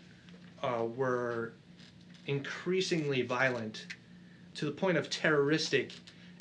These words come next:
in their opposition to to these measures that were being taken by British official, officials and businesses. And so in early seventeen seventy, the Sons of Liberty and others were harassing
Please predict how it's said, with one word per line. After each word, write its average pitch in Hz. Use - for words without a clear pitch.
in 131
their 131
opposition 135
to 120
to 147
these 123
measures 127
that 113
were 113
being 117
taken 117
by 113
British 113
official, 127
officials 131
and 117
businesses. 127
And 127
so 131
in 143
early 202
seventeen 165
seventy, 127
the 143
Sons 170
of 160
Liberty 147
and 131
others 127
were 131
harassing 156